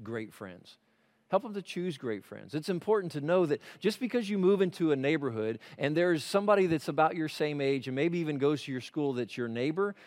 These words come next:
that doesn't, uh, you need to listen close to this, it doesn't necessarily mean that they should be your friend. Okay? Just because you, you see somebody that looks like you, that acts a little bit like you,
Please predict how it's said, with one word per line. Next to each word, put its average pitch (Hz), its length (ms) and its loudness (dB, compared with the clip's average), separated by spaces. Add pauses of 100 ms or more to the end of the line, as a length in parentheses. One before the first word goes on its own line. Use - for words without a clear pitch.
(140)
that 165 280 0
doesn't, 196 400 4
uh, 107 40 -6
you 123 220 -6
need 143 140 -8
to 156 80 -2
listen 170 320 -4
close 196 300 -2
to - 40 -10
this, 113 180 -4
it 139 160 -2
doesn't 196 320 2
necessarily 160 720 -2
mean 170 280 -2
that 151 120 -2
they 156 120 -2
should 147 220 -6
be 139 100 -2
your 135 360 0 (500)
friend. 165 400 -2 (960)
Okay? 151 140 2 (240)
Just 185 220 0
because 202 340 2
you, 190 180 0 (160)
you 160 160 0
see 214 280 -2
somebody 143 400 2
that 143 180 2
looks 175 460 -2
like 139 320 0
you, 127 160 -2
that 123 200 -2
acts 175 300 -2
a 156 60 0
little 156 240 -2
bit 147 160 0
like 131 240 -2
you, 127 80 -4